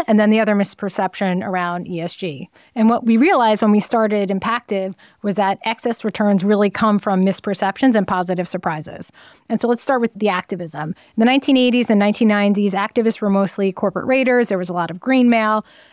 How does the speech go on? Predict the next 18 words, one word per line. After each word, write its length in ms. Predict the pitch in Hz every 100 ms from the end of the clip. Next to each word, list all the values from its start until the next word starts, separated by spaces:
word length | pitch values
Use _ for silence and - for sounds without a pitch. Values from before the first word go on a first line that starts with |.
| -
And 120 | 220
then 180 | 214 214 -
enter, 280 | 302 277 262
in 60 |
the 80 | 208
past 280 | - 220 -
te-, 220 | - 254 - -
decade, 540 | 269 302 202 185 185
the 180 | 196 196
activist 440 | 208 - 214 208
defense 340 | - 202 196 -
industrial 480 | 190 165 - 185 165
complex. 640 | 208 190 170 - - - - - _ _ -
We 60 | 220
have 480 | 185 208 196 202 185
a 80 | 233
suite 420 | - - 233 233 -
of 420 | 202 185 185 180